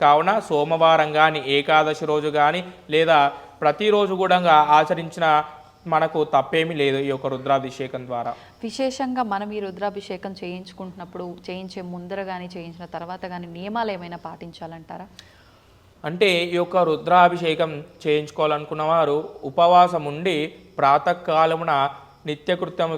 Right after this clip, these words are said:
Speaker 1: స్నానం ఆచరించి అంటే నుదుటన విభూతిని ధరించి స్వామివారి ముందు కూర్చొని అంటే ఆచమానము, ప్రాణాయామం, సంకల్పం చెప్పిన తర్వాత ఆ యొక్క రుద్రుణ్ణి మనలోకి ఆహ్వానించుకొని అప్పుడు రుద్రాభిషేకం అనేది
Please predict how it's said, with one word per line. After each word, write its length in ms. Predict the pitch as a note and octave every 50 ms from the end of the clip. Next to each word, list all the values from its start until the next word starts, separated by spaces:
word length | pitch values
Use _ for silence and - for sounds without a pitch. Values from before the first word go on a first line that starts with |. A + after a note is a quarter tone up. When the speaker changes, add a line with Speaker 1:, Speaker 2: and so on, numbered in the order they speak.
| -
Speaker 1:
స్నానం 400 | - D3+ C#3+ D3 D#3 D#3+ D#3 D3 - - B2
ఆచరించి 680 | B2+ C#3 C#3 D#3+ D#3 E3 E3+ E3 - F#3 D#3+ D#3 D#3+ D#3+ - - - _ _ -
అంటే 340 | D3+ D#3+ - F#3 E3+ D#3+
నుదుటన 480 | D3 D3+ D3+ D3 E3+ D#3+ G3 F3+ F3 D3
విభూతిని 500 | C3+ C#3 C#3 C#3 D3 D#3+ D#3+ F3 F3 E3+
ధరించి 680 | D#3 D#3+ D#3 E3 E3+ F3+ F3 A#3+ B3+ G#3+ D#3 C3 - - - - - -
స్వామివారి 640 | - D3+ C#3+ D3 D#3+ E3+ E3+ E3+ E3 E3 D#3+ D#3 D3 D3
ముందు 180 | D3 D#3 D#3+ E3+
కూర్చొని 720 | D#3 - D3+ C#3+ C#3+ - G3 F#3+ F#3+ F#3+ E3 D#3 C#3+ - - - - - _ _ _ _ _ _ _ _ _ _ _ _ -
అంటే 240 | D3 D3+ D3 D#3 D#3+
ఆచమానము, 840 | D3 C#3+ C#3+ D3 C#3+ - D#3 D3 D3 C#3+ C#3+ C#3+ C#3+ C#3 C#3 C#3+ C#3+ - - - - _
ప్రాణాయామం, 720 | - C3 C3+ C#3+ C#3+ D3+ D3+ D3+ D3+ D3+ D3 D3 C#3+ C#3+
సంకల్పం 560 | C#3 - C3+ C3+ C#3 D#3+ D#3 D3+ D3 D#3 D3 C#3 -
చెప్పిన 240 | C#3 C#3 - D#3+ E3
తర్వాత 640 | D#3+ D#3+ D3 D3 D3+ D#3+ D#3+ D#3 D#3 C#3+ C3+ C#3 D3 - - - - - -
ఆ 140 | C3 C3+ D3
యొక్క 280 | D#3 D#3+ D#3 D#3+ F#3 E3+ D3+ C3 C3 - - - - -
రుద్రుణ్ణి 640 | C#3+ C#3 C#3+ C#3 C#3 D#3+ F3+ F#3 F#3 F#3 E3+ C#3+ C3 - - - -
మనలోకి 460 | C#3+ C#3+ D3 D#3 D#3 D#3+ D#3 - D3+
ఆహ్వానించుకొని 1000 | C3 B2+ C3 C#3 C#3 D3+ E3 D#3+ D#3 D#3 D3+ D3+ - F3+ - F#3 F#3 G3+ A3+ - - - - - -
అప్పుడు 320 | - A#3 - F#3 E3 D#3+
రుద్రాభిషేకం 760 | D3 D3 C#3 C3+ D3+ E3 E3 E3 D#3+ D#3 E3 D#3+ D3+ D#3+ D3+
అనేది 440 | D3+ D3 D3 D#3 D#3 G#3+ C#4+ F3 -